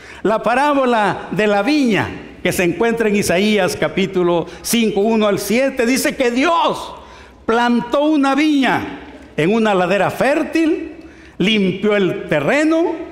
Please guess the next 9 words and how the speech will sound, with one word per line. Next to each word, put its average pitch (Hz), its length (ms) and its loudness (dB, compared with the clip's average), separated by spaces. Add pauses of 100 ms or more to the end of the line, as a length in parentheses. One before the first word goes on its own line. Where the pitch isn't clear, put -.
(300)
quitó 196 340 0
las 165 260 0
piedras, 294 840 0 (220)
regó 190 680 0
cuidadosamente, 240 1200 0 (260)
plantó 247 520 0
una 302 240 2
vid 311 220 0
escogida, 240 800 0